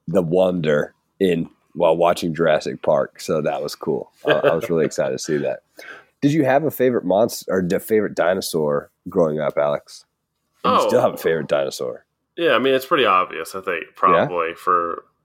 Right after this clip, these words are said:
Speaker 2: most kids. It was the T-Rex, for sure. I mean, it
Speaker 1: That
Speaker 2: was
Speaker 1: makes
Speaker 2: pretty,
Speaker 1: sense.
Speaker 2: it's pretty basic, but, you know, that's the, that's the most terrifying one. Of course, that's gonna be
Speaker 1: Mm-hmm.
Speaker 2: my favorite, right?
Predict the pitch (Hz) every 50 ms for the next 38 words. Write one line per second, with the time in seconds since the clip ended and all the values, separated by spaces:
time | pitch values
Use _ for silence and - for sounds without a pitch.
0 | _ - - 117 110 104 - - - 87 82 82 - 131 170 170 143 110 104 98
1 | - - - - 92 - - - - - - - 95 92 - - - - - -
2 | _ _ _ _ _ _ _ _ _ _ _ _ _ _ _ _ _ _ - -
3 | 95 92 95 95 98 98 95 95 95 107 120 139 135 98 143 127 110 - - -
4 | - - - - - - - - - 190 170 143 117 110 101 98 95 - 101 101
5 | 98 - - 98 87 - 127 135 113 92 95 110 117 - - - 165 165 160 156
6 | - - 110 - - 135 127 120 117 120 123 123 - - - 110 110 117 - -
7 | 117 110 110 98 87 90 98 117 127 110 95 87 87 - - - 135 127 - -
8 | - 95 92 90 92 - 78 76 78 78 - - - - 78 107 120 - - -
9 | - - - 85 85 107 - -